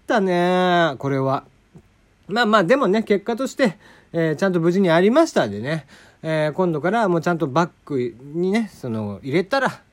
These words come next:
チャックを閉めたかどうかを確認してね、えー、チャックって言い方はダメなのかな？もうおっさんなのかな？ファスナーをね、<laughs> 閉めたかどうか、えー、確認した上で、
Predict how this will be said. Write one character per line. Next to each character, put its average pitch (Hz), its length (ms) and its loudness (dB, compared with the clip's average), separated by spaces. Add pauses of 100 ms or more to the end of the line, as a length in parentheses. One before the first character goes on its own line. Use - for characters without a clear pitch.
(200)
チ 151 80 -6
ャ 170 40 -6
ッ - 20 -10
ク - 180 -14
を 95 80 -10
閉 196 160 -6
め 202 80 -2
た 117 140 -6
か - 200 -12 (300)
ど 165 120 2
う 175 40 0
か 123 140 -4
を 95 40 -10
確 110 260 -8
認 160 180 -6
し - 60 -18
て 185 120 -8
ね、 220 200 -6 (280)
え 104 60 -14
ー、 95 40 -14
チ - 120 -10
ャ - 20 -4
ッ 277 60 -8
ク - 160 -8
っ - 20 -10
て - 140 -4
言 113 80 0
い - 20 -4
方 120 160 -4
は 104 80 -4
ダ 117 100 -6
メ 131 60 -6
な 117 80 -6
の 92 80 -12
か - 80 -14
な？ 170 120 -4
も 139 180 -2
う - 80 -8
お 156 60 -4
っ - 20 -4
さ - 200 -4
ん 175 60 0
な 170 80 -4
の 107 80 -12
か - 80 -16
な？ 131 80 -8
フ - 80 -12
ァ 220 120 2
ス - 180 -6
ナ 87 220 -8
ー 95 40 -18
を 131 40 -8
ね、 214 180 -4 (100)
<laughs> 151 260 -6
閉 202 240 6
め 165 140 4
た 135 120 -4
か 120 120 -6
ど 135 160 -2
う 156 60 -4
か、 110 200 -14 (680)
え 147 100 -6
ー、 135 60 -8
確 151 240 -6
認 156 280 -6
し 120 60 -14
た 151 160 -4
上 202 160 2
で、 202 220 0